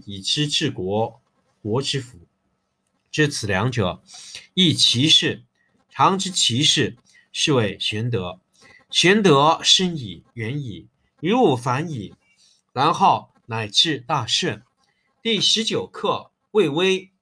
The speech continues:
民不畏威乎，则大威至。无暇其所居，无压其所生。夫为何不压？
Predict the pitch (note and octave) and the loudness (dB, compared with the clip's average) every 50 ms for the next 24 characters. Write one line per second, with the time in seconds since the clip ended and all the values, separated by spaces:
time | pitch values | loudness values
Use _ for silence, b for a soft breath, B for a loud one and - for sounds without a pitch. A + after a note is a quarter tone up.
0 | _ _ _ _ _ _ C#3 D#3+ F#3 G#3+ B3+ C4+ B3+ A#3+ D#3+ B2+ A2 A2 E3+ G3+ | _ _ _ _ _ _ -4 -2 0 0 -2 -2 0 0 0 0 2 4 4 6
1 | F3 D3 D#3+ G#3+ A#3 A#3+ A#3 G3+ - - A2 G2 F2 - _ _ _ _ _ _ | 6 6 6 6 4 4 0 -2 -6 -8 -8 -8 -10 -12 _ _ _ _ _ _
2 | _ - - C3 D3+ - A3 F#3 C#3+ A#2+ C#3 E3 E3 E3 - - D#3 A2 F#2+ - | _ -10 -8 -8 -2 2 2 2 4 2 0 -4 -4 -2 -2 -2 -2 -6 -8 -12
3 | _ _ _ _ _ _ _ _ _ - E3+ A#3+ B3 - F#3+ D3+ C#3+ D3 E3 F3+ | _ _ _ _ _ _ _ _ _ -6 -4 -2 0 2 2 4 4 4 4 2
4 | - - - - - F#3 G3 G3+ - G2 F2 - - - D#3+ E3+ E3+ - - _ | 0 -6 -8 -8 -6 -6 -8 -10 -12 -12 -14 -12 -8 -8 -6 -6 -8 -10 -14 _
5 | _ _ _ _ _ _ _ C3 D#3 F#3+ G#3+ G#3 G3+ G3+ G3+ F#3+ - - - - | _ _ _ _ _ _ _ -4 0 2 4 6 6 4 4 2 -2 -8 -8 -6
6 | - - A#2 D#3 F3+ - - - - - - - C3+ C3 A#2+ A#2+ A#2 A#2 _ _ | -6 -6 -6 -8 -10 -10 -12 -14 -14 -12 -10 -8 -8 -8 -8 -10 -12 -14 _ _
7 | _ _ _ _ _ _ _ - A3 C4+ B3+ G3+ F3+ F#3 G#3 G#3 G3+ - B2 - | _ _ _ _ _ _ _ -6 -2 2 4 4 4 4 4 2 0 -4 -6 -6
8 | - A3 G3+ D3+ D3+ D#3+ E3+ E3+ E3+ - | -6 -6 -6 -4 -2 0 -2 -2 -4 -8